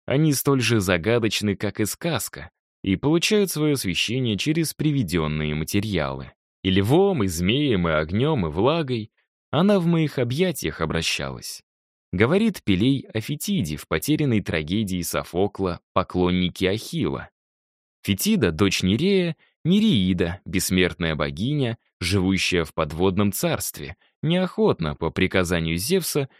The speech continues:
выходит замуж за смертного. Ей было предсказано, что её сын будет более велик, чем её отец.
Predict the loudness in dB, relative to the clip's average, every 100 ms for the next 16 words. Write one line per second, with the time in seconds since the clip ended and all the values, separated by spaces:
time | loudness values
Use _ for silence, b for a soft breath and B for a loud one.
0 | b -4 -2 2 2 2 0 0 0 -2
1 | -4 -8 -10 -4 -2 -2 0 0 -2 -4
2 | -8 -8 -12 _ _ _ -6 0 0 2
3 | 2 2 0 -2 0 0 0 0 -2 -4
4 | 0 0 2 0 0 2 2 2 0 0
5 | 2 4 4 2 0 0 0 0 -2 0
6 | 0 0 2 0 -2 -4 -4 -6 -12